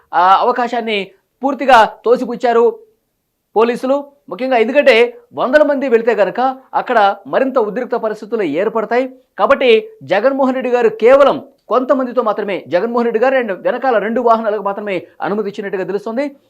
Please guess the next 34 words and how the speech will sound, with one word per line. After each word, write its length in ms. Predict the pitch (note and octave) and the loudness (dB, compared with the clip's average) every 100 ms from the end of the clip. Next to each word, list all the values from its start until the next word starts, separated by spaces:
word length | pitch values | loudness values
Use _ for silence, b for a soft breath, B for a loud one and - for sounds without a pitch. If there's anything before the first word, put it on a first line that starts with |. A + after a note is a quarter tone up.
| F3+ | -6
ఇంకా 240 | G3 F#3+ | 2 2
వినుకొండలో 420 | D#3 G3+ B3 A#3 | 2 0 -2 0
వన్ 160 | F#3 G3+ | -2 -2
ఫార్టీ 200 | A3+ G#3 | -4 -6
ఫోర్ 120 | A3 | -8
సెక్షన్ 280 | - - G3+ | -10 -12 -6
కూడా 200 | G3 F#3+ | 0 0
అమల్లో 360 | D3+ E3+ G#3 G3 | 0 -2 -4 -2
ఉంది. 320 | A#3+ C4+ B B | -2 -4 B B
దాంతోపాటు 720 | C3+ G3+ C4+ C#4+ C#4 C4 - - - | 0 2 4 4 4 4 2 0 -4
గతంలో 240 | A3+ D#4 C#4+ | 0 0 0
మనకు 180 | C4 | -2
తెలుసు 440 | A#3 B3 C4+ A#3+ - - | -2 0 0 0 -2 0
వైఎస్ 220 | G#3 B3+ | 2 2
జగన్మోహన్ 380 | F#3 A3+ B3+ B3 | 0 -4 -2 -4
రెడ్డి 140 | A#3 A#3 | -2 0
గారికి 240 | A3 A#3 | 0 -2
బుల్లెట్ 460 | D#3 D3 A3 A3+ A3+ | -6 -2 0 0 -2
ప్రూఫ్ 520 | A3+ A3 G3 G3 - G3+ | -4 0 0 0 -4 -2
కాన్వాయ్ 280 | A3+ G#3+ | -2 -2
ఉండేది. 340 | G3 F#3 C3 - - | -2 -4 -6 -12 0
కానీ 380 | A#3 C#4+ A3 D#3 B | 2 4 2 -4 B
ఆ 120 | F3 G3+ | 2 2
కాన్వాయ్ 480 | - B3 D4 D4 | 4 4 4 2
కూడా 260 | B3+ C4+ C4 | 4 4 6
లేని 380 | G3+ G#3+ B3+ B3+ | 6 4 2 2
నేపథ్యంలో 460 | A3 A3 F3 A#3 | -2 -2 -4 -2
ప్రస్తుతం 380 | A3+ G#3+ B3+ G#3 - B3 | -2 -4 -6 -8 -4 0
ఒక 120 | B3+ | 0
ప్రైవేటు 600 | B3 A3+ C4 D4+ D4+ B3+ | 0 2 4 4 0 -4
కారులో 540 | B3 A3+ A#3 A3 F#3+ - | -2 -2 0 0 -2 -6
జగన్మోహన్ 420 | D3+ G3 A3+ A3 G3+ | -6 -4 -4 -6 -6
రెడ్డి 140 | F#3+ | -2
గారు 320 | G3+ F3+ D3+ | 0 0 -2